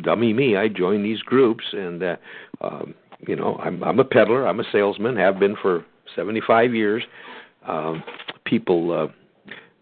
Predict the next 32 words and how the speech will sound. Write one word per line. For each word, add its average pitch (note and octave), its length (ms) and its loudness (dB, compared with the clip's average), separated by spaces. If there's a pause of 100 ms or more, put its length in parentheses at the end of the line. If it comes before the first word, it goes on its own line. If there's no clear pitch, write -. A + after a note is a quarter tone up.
say, E2+ 120 -2
"Well, F#2 640 0
what G2 200 0
do C3 80 4
you B2 60 0
mean D3 300 2
selling D2 360 -2
books?" - 340 -10
I - 80 -10 (260)
said, D3+ 120 0 (600)
<laughs> - 600 -20
"Well, G2+ 500 6
I B2 180 2
thought C#3 220 -2
that's D3+ 220 -2
why D#3 120 0
you D#3+ 160 0
wrote F3+ 300 0
'em, - 160 -4
is - 300 -12
to - 80 -8 (100)
sell G3 240 2
them," - 280 -4
you F#2+ 140 -12
know. F2 400 -10
And, F2+ 460 -12
uh, F2+ 120 -6 (640)
uh, - 120 -6 (200)
so F#3+ 140 6
many F3 320 2
talented A#2 960 -4 (380)
people E2 640 -2